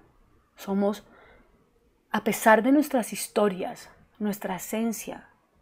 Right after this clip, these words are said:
no ha sido lastimada ni, ni, ni vulnerada. Entonces, ¿por qué yo de tenerle miedo? ¿Por qué yo de tener que crearme toda una conversación enorme acerca de cómo protegerme,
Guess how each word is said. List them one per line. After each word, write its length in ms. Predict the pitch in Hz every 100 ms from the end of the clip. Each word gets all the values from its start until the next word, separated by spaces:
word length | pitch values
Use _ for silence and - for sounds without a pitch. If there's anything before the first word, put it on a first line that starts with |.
| _ _ -
no 200 | 190 196
ha 60 |
sido 320 | 202 220 214
lastimada 640 | 208 202 - 175 170 180 185
ni, 200 | 202 196 -
ni, 220 | 196 - - - - -
ni 160 | 196
vulnerada. 880 | 196 190 180 180 180 196 180 - - _ _ _ _ _ _ _ - -
Entonces, 400 | 202 208 196 208
¿por 220 | - 196
qué 200 | - 214
yo 160 | 208 233
de 140 | 240
tenerle 500 | 247 226 196 185 190
miedo? 420 | 220 226 214 208 208
¿Por 160 | 208
qué 120 | - 185
yo 120 | 202
de 120 | 208
tener 340 | 208 202 185 175 - -
que 420 | - 214 208 202 196
crearme 460 | 202 202 190 208
toda 160 | 214 226
una 180 | 226 233
conversación 680 | 233 208 196 190 - 202 202
enorme 460 | 220 220 208 208
acerca 360 | 202 202 185 208
de 100 | 208
cómo 260 | 180 180
protegerme, 760 | 180 196 180 - 208 180 185